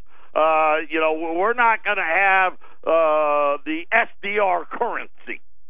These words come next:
Okay, that was, that was just part one of the answer. Part two of the answer gets a little more interesting.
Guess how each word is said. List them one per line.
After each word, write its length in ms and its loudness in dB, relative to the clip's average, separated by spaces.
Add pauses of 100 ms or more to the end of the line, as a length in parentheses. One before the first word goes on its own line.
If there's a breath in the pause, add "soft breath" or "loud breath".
(260)
Okay, 120 -6
that 180 -4
was, 160 -4 (280)
that 180 0
was 160 -2
just 200 -6 (460)
part 280 -2
one 400 0 (1800)
of 220 -4
the 260 -6
answer. 320 -8 (2250)
Part 240 0 (240)
two 260 -2
of 140 -4
the 260 -4
answer 420 -6 (1700)
gets 180 -10
a 40 -6
little 260 -4
more 380 -4
interesting. 680 -8